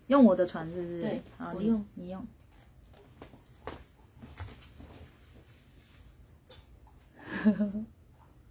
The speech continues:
Speaker 1: 你看你，你们的心念都是属于你们是认同哦，就是要该自己努力的，所以这个就吸引不到你们。但是对于那种很脆弱的，他们是想要得到那种哦，那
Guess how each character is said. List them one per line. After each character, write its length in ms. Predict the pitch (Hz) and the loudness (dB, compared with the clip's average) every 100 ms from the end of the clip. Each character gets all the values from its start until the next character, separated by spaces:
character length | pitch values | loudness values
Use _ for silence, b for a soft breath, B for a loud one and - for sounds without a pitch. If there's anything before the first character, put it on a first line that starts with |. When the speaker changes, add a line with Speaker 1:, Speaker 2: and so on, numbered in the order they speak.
| - - | -20 2
Speaker 1:
你 100 | 220 226 | 8 10
看 180 | 359 | 10
你， 200 | 339 254 | 12 12
你 180 | 226 233 | 12 12
们 140 | 240 247 | 12 12
的 100 | 269 | 10
心 260 | 277 320 | 6 0
念 200 | 330 277 | 6 8
都 120 | 277 | 8
是 140 | 285 302 | 8 4
属 320 | - 190 180 | 0 0 2
于 140 | 180 | 2
你 100 | 190 | 2
们 160 | 185 185 | 0 0
是 240 | 226 247 | 4 8
认 240 | 233 240 202 | 10 10 10
同 280 | 196 170 170 | 4 -4 -6
哦， 60 | |
就 120 | 170 220 | -2 6
是 140 | 226 | 8
要 120 | 208 | 8
该 200 | 202 185 | 4 0
自 140 | 185 185 | -2 -6
己 160 | - | -6
努 200 | 160 160 - | -6 -6 -4
力 180 | 175 151 | -6 -6
的， 100 | - b b b | -12 b b b
所 120 | - | 2
以 40 | 277 | 4
这 100 | 277 | 8
个 100 | 226 | 8
就 100 | 247 | 8
吸 260 | - 226 226 | 4 10 10
引 160 | 175 | 10
不 100 | - | 0
到 220 | - 180 165 | -6 -6 -6
你 160 | 226 | -6
们。 260 | 226 226 226 b b | -6 -4 -6 b b
但 120 | - 320 | -2 2
是 100 | 339 | 4
对 220 | 330 269 | 8 10
于 40 | |
那 120 | 262 | 10
种 160 | 254 202 | 10 8
很 160 | 202 165 | 4 0
脆 320 | - 262 214 | 0 4 4
弱 240 | 208 180 | 4 2
的， 60 | 190 | 4
他 120 | 240 | 8
们 140 | 233 | 10
是 160 | 226 240 | 10 8
想 220 | 226 175 | 4 2
要 80 | 226 | 2
得 160 | 226 180 | 4 2
到 200 | 214 190 | 2 0
那 140 | 196 | -2
种 180 | 185 165 | -4 -8
哦， 160 | 165 | -6
那 100 | 185 | 4